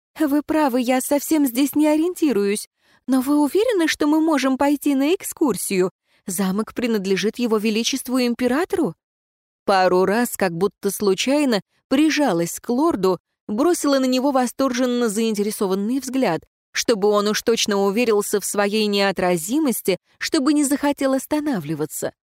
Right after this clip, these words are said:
"Ну что вы, мы не будем заходить на запрещённую территорию. Для начала посмотрим сад. Сегодня на улице стоит на удивление тёплая погода". "Ну, кажется,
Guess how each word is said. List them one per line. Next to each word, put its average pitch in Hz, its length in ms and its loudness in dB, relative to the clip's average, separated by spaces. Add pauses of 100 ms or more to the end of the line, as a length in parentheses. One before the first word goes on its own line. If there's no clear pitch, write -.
"Ну 208 220 0
что 240 300 2
вы, 196 140 2
мы 214 160 0
не 269 140 0
будем 226 340 0
заходить 247 460 0
на 233 120 0
запрещённую 214 800 0
территорию. 208 680 0 (400)
Для 349 160 0
начала 285 800 2
посмотрим 262 680 0
сад. - 380 -2 (420)
Сегодня 208 640 0
на 196 220 2
улице 208 500 2
стоит 214 460 0
на 220 100 2
удивление 220 720 0
тёплая 233 460 2
погода". 185 640 0 (680)
"Ну, 269 360 0 (320)
кажется, 254 640 -4